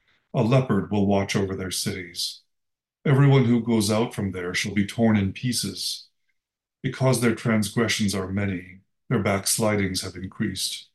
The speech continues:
How shall I pardon you for this? Your children have forsaken me and sworn by those that are not gods. When I had fed them to the full,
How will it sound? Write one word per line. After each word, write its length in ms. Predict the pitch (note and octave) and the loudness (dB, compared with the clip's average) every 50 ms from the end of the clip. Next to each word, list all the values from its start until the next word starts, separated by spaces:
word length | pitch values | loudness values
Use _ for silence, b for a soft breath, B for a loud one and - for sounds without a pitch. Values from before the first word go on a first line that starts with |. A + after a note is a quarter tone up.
| _ _ _ _ _ _ _ _ _ _ _ _ _ _ _ _ _ _ _ _ | _ _ _ _ _ _ _ _ _ _ _ _ _ _ _ _ _ _ _ _
How 180 | - C3 C3 C#3 | -2 2 4 4
shall 200 | C3+ - - B2+ | 4 4 4 2
I 140 | A2+ A2 A2 | 2 2 0
pardon 380 | - - A#2+ A#2+ A#2 G#2+ G#2 | 0 0 2 2 2 2 2
you 120 | G2 F#2 G2 | 0 0 -2
for 240 | F#2+ - G2+ F#2 F2 | -4 -6 -8 -10 -10
this? 540 | F2 F2 F2 F2+ - - - - - - _ _ _ _ _ _ _ _ _ _ _ _ _ - | -10 -12 -10 -6 -6 -6 -6 -6 -10 -14 _ _ _ _ _ _ _ _ _ _ _ _ _ 0
Your 100 | C3 G#2 | 0 0
children 380 | - - D#3+ D#3 C#3 C3+ A#2+ | 2 2 2 4 6 6 4
have 160 | A2 A2 G2+ | 4 2 0
forsaken 640 | - - A2 G2 - - C3 B2 - - G#2+ F#2+ F2+ | 0 -2 -2 -2 0 2 2 2 2 0 -2 -2 -4
me 260 | F2+ F2+ - F#2+ G2+ | -6 -10 -12 -10 -4
and 160 | G#2 G#2+ G2+ | -2 -2 0
sworn 680 | G2 - - A#2 A2+ A2+ A2 A2 G#2+ G#2+ A#2 C#3 - _ _ _ _ _ | -2 -2 -2 0 2 2 4 4 4 2 0 -2 -4 _ _ _ _ _
by 200 | - A#2+ A2 G#2+ | -2 0 0 2
those 340 | G#2 A2+ A2 G2+ F#2+ F#2+ F#2+ | 2 2 2 2 0 0 -2
that 120 | G2+ G2 | -4 -2
are 140 | G2 F#2+ F#2+ | -2 -2 -2
not 300 | F#2+ F#2+ F#2 F#2 G2 - | -4 -4 -6 -6 -8 -8
gods. 720 | - A2 F#2+ F#2+ F2+ F2+ D#2+ D#2+ E2 - - - - - _ _ _ _ _ _ _ _ _ _ _ _ _ _ _ _ _ | -6 -6 -4 -4 -4 -6 -8 -10 -8 -8 -8 -8 -10 -16 _ _ _ _ _ _ _ _ _ _ _ _ _ _ _ _ _
When 120 | - A2+ A2+ | 0 2 2
I 100 | A#2 A#2 | 4 4
had 140 | A#2 A#2+ G#2+ | 4 2 0
fed 300 | - - - C#3 C3+ A#2+ | 0 0 2 2 2 2
them 160 | A2 G2+ G2 | 2 2 2
to 100 | F#2+ A2 | 0 0
the 120 | G2+ G2 F#2+ | -2 -4 -4
full, 580 | - - G#2+ F#2+ F2 E2+ F2+ F#2+ G2 G2+ - | -6 -4 -4 -4 -2 -2 -4 -4 -6 -6 -10